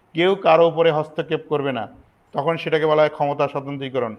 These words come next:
এই ক্ষমতা স্বতন্ত্রীকরণ যদি কোনো একটা রাষ্ট্রে থাকে,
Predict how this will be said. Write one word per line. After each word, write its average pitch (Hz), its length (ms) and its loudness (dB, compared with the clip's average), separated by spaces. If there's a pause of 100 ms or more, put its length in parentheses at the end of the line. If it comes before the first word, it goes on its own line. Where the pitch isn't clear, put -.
এই 196 280 6
ক্ষমতা 185 380 -4
স্বতন্ত্রীকরণ 175 680 -4
যদি 170 160 -6
কোনো 165 200 -6
একটা 160 240 -2
রাষ্ট্রে 147 320 -2
থাকে, 165 460 0